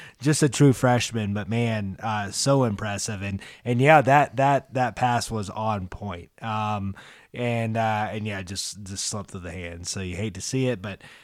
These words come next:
um, yeah, I mean, <clears throat> uh, you know, e-, execution was a big thing. I mean, that, that's the thing. The play calling, I think,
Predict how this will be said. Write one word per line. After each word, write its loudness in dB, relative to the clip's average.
um, 0
yeah, 4
I -2
mean, -2
<clears throat> -20
uh, 6
you -2
know, 4
e-, -12
execution 0
was -2
a -6
big -4
thing. -6
I -4
mean, -2
that, -2
that's 2
the 0
thing. 0
The -2
play 0
calling, 2
I 0
think, -4